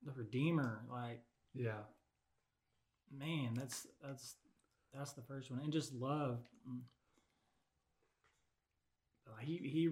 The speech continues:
Speaker 1: like we just said, he redeemed the mess I made and gave me new life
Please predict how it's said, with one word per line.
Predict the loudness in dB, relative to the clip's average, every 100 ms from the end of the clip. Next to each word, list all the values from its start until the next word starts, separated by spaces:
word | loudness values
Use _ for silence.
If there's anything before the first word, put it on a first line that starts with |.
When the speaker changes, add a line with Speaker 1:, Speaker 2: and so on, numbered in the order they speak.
| 4
Speaker 1:
like | 2 2 4
we | 4
just | 4 2 4
said, | 6 6
he | 4 0 -10 -4
redeemed | -2 0 4 6 6 6
the |
mess | 8 6 4 0
I | 0
made | 2 4 4
and | 4 2
gave | 2
me | 2
new | 2 4 4 2
life | 2 2 2 0